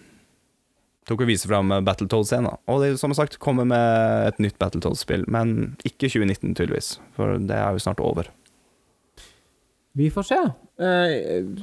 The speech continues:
Speaker 2: har du, eh, Xbox, og så test gjerne Rare Replay,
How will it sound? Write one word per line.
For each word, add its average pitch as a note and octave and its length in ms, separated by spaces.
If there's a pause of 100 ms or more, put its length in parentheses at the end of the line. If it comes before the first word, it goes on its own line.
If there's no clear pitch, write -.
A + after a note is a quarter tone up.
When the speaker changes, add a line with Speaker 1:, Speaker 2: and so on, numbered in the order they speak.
(540)
Speaker 2:
har F#3+ 160
du, B2+ 840
eh, - 100
Xbox, - 540
og A2+ 800
så B2 480 (140)
test - 300
gjerne A#2+ 840
Rare A#2+ 420 (260)
Replay, A#2+ 560